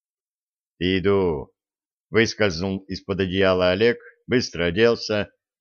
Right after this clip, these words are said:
опоясался саблей, двинулся вслед за слугой.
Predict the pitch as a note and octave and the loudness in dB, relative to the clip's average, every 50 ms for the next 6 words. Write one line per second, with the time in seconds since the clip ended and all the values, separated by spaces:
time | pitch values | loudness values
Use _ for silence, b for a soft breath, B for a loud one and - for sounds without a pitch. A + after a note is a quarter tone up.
0 | _ _ - E2+ D#2+ F#2 G2+ G#2+ A#2 B2 A#2+ - B2 A#2+ - - A#2 - - G2+ | _ _ -8 -6 0 2 4 6 6 6 4 4 -2 -4 -4 -4 -4 -2 0 2
1 | F#2+ F#2 F#2 E2 E2 D#2+ D#2 D2+ C#2+ C2+ - _ _ _ _ _ _ _ _ _ | 2 2 2 0 -2 -6 -6 -6 -8 -10 -14 _ _ _ _ _ _ _ _ _
2 | _ _ _ - E2+ E2+ F#2+ A#2 B2 C3 C#3 D3 C#3+ C#3+ - C#3+ C#3 - - F#2+ | _ _ _ -12 -6 0 4 4 6 6 4 2 2 2 0 0 2 2 -2 0
3 | F#2 G#2 G#2 G2 F2+ G#2 G#2 - - A#2+ B2 G2 E2 D#2 C#2+ C2 B1+ A#1 A1+ _ | 0 0 0 0 -2 -6 -8 -8 -6 -8 -4 -2 -2 -2 -2 -4 -6 -10 -12 _